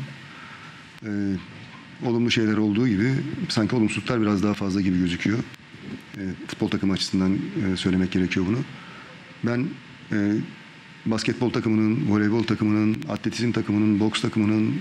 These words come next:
çok çok, yani dünya çapında başarılı sporcular, e, ürettiği, çıkarabildiği bir kulüpte futbol takımının da, e, bugüne kadar elde ettiklerinden daha da, e, iyisini yapabileceğini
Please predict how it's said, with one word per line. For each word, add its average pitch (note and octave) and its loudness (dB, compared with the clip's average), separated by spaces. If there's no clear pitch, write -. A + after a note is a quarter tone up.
çok D3+ 0
çok, A#2+ -2
yani G2+ 4
dünya B2 6
çapında A#2 4
başarılı G#2+ 4
sporcular, A2+ 2
e, - -6
ürettiği, G#2+ 2
çıkarabildiği G2+ 2
bir G2+ 2
kulüpte C#3 0
futbol - -2
takımının A2 2
da, D3 2
e, G#2 0
bugüne A#2 2
kadar G#2 2
elde G#2+ 4
ettiklerinden A#2+ 0
daha C3+ 2
da, G#2+ 2
e, A2 0
iyisini A2+ 4
yapabileceğini G#2 2